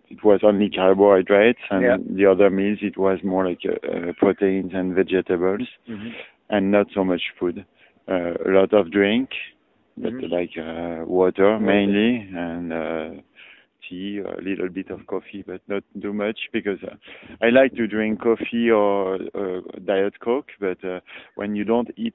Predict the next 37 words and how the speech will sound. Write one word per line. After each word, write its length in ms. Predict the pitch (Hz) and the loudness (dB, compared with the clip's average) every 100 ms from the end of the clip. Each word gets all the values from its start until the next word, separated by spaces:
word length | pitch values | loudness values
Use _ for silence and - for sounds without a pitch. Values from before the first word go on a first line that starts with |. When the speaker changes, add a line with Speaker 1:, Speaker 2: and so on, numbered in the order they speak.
| _ | _
Speaker 1:
much, 280 | 110 117 151 - - - _ _ - | -4 -2 -4 -10 -14 -18 _ _ -16
it's 240 | 98 - | -16 -10
really 420 | 107 107 110 107 101 | -6 -4 -2 -2 -4
hard 260 | 107 101 - | -2 -4 -4
for 120 | 95 | -12
your 260 | 87 90 90 _ | -10 -12 -14 _
stomach. 300 | 98 87 90 _ _ _ _ _ _ _ - | -10 -8 -14 _ _ _ _ _ _ _ -10
So, 520 | 92 90 87 87 87 90 92 85 - - - | -6 -4 -4 -6 -8 -8 -10 -12 -16 -12 -6
uh, 40 | |
I, 240 | 92 - - | -6 -4 -2
I, 640 | 101 101 104 101 - 104 | 0 0 -2 -4 -2 0
I 40 | |
don't 220 | 110 107 104 | 0 0 -2
make 220 | 101 - | -4 -4
it 220 | 101 - | -8 -6
when 200 | 98 98 | -6 -6
I'm 200 | 95 95 | -6 -6
on 200 | 95 92 | -8 -8
a 60 | 90 | -8
diet. 400 | 90 92 90 87 - _ - _ _ - - _ _ - | -4 -4 -4 -10 -20 _ -20 _ _ -20 -20 _ _ 2
Speaker 2:
But 240 | 139 131 | 4 4
do 140 | 147 143 | 6 8
you, 360 | 143 139 139 | 8 8 6
yeah, 340 | 110 120 143 143 | 6 6 8 8
on, 480 | 117 - 113 123 127 | 6 4 4 4 2
uh, 120 | 123 - 127 123 _ _ | -4 -8 -10 -10 _ _
to, 200 | 135 123 | 4 4
to, 360 | 110 127 117 110 _ _ _ - | 4 4 4 2 _ _ _ -2
to 80 | 123 | 4
get 240 | 127 135 | 6 6
it 100 | 127 | 6
on 140 | 127 | 6
the 60 | 123 | 4
point, 420 | - 113 127 156 | 4 6 6 4
the 60 | 127 | 4
last 360 | 120 117 - | 6 6 6
hours, 380 | 120 113 135 147 | 6 8 8 6